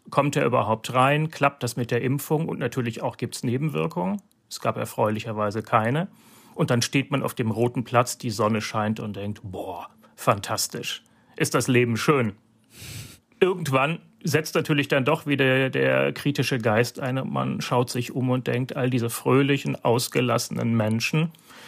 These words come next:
deren einzige Vorsichtsmaßnahme oft ist, dass sie ein paar Handschuhe in der Tasche tragen. Das ist so eine merkwürdige russische Vorschrif-, Vorschrift. Man muss Handschuhe dabei haben,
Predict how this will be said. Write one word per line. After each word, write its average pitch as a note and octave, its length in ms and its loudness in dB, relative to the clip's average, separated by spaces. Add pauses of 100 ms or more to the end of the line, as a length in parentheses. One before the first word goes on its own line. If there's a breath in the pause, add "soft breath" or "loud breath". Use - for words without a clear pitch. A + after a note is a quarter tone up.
(260 loud breath)
deren C3 180 4
einzige C3+ 420 2
Vorsichtsmaßnahme C3 840 2
oft - 180 -4
ist, - 200 -6
dass C3 100 -2
sie - 100 -4
ein A2+ 120 -4
paar A#2 200 2
Handschuhe B2+ 420 2
in A#2 120 -4
der A2+ 100 -2
Tasche A#2 320 -6
tragen. B2 480 -6
Das A#2 140 -8
ist - 160 -12
so - 80 -8
eine A2+ 180 -4
merkwürdige A#2+ 520 2
russische B2 360 0
Vorschrif-, C3 560 0
Vorschrift. D#3+ 420 0
Man C3 100 -2
muss A#2+ 200 0
Handschuhe C3+ 500 2
dabei B2 380 4
haben, A2+ 320 2